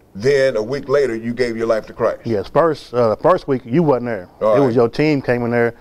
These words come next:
Speaker 2: and they shared their testimony, and they planted that seed in me.
Speaker 1: Okay.
Speaker 2: Then you came in next week, and you just, uh, broke that Bible down where I could understand it, and
Speaker 1: So
Speaker 2: I
Speaker 1: you
Speaker 2: just
Speaker 1: got born again in the service then?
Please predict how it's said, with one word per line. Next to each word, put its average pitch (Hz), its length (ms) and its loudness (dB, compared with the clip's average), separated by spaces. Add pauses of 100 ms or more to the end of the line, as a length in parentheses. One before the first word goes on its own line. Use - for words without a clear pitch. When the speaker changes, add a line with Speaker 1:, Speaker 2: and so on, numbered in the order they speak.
(240)
Speaker 2:
and - 80 -14
they 113 100 0
shared 135 160 2
their 117 80 0
testimony, 120 600 0
and 107 80 -4
they 104 80 -6 (140)
planted 120 280 0
that 107 80 -2
seed 120 280 -2
in 92 160 -8
me. 90 120 -16
Speaker 1:
Okay. 101 460 -2
Speaker 2:
Then 110 180 -2
you 175 120 4
came 127 280 0
in 120 200 0
next 120 260 -2
week, 147 160 0
and 117 80 -2
you 117 80 0
just, 107 340 -2 (600)
uh, 92 320 -8 (460)
broke 117 220 -2
that 120 140 -2
Bible 120 200 0
down 117 120 0
where 117 80 2
I 110 40 -2
could 120 80 -8
understand 127 400 -4
it, - 40 -4
and 107 80 -6
Speaker 1:
So 107 80 -2
Speaker 2:
I 113 40 0
Speaker 1:
you 117 80 -4
Speaker 2:
just 107 100 -2
Speaker 1:
got 123 200 2
born 127 220 0
again 117 180 -4
in 113 140 -4
the 98 80 -12
service 170 420 -2
then? 92 120 -12